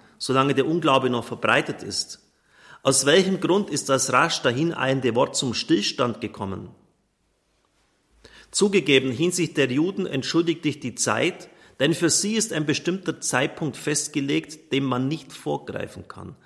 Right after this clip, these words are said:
Zuerst müssen die Heiden in voller Zahl vorausgehen. So Bernhard von Clairvaux.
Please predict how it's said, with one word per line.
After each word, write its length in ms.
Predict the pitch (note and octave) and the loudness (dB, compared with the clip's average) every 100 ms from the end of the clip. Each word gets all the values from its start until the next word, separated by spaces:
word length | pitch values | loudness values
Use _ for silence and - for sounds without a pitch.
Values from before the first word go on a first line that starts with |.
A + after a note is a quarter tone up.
| _ - | _ -8
Zuerst 600 | B2 - C3+ F#3 - - | -6 2 2 4 0 -2
müssen 260 | C#3+ D3+ | -4 -4
die 160 | A2 A2 | -4 -4
Heiden 360 | A2+ A#2 D3 | -2 -4 -4
in 100 | B2 | -6
voller 400 | G#2 - B2+ B2 - | -8 -6 -4 -4 -6
Zahl 300 | - G2+ G2+ | -6 -4 -6
vorausgehen. 800 | - - - - - - - A2 _ _ _ _ _ _ _ _ _ _ _ | -10 -12 -10 -10 -10 -14 -18 -20 _ _ _ _ _ _ _ _ _ _ _
So 160 | - G#2 | -14 -12
Bernhard 380 | G2+ G#2 G#2 - | -8 -8 -10 -12
von 200 | F#2+ - | -18 -18
Clairvaux. 420 | G2+ F#2 G#2 | -18 -18 -18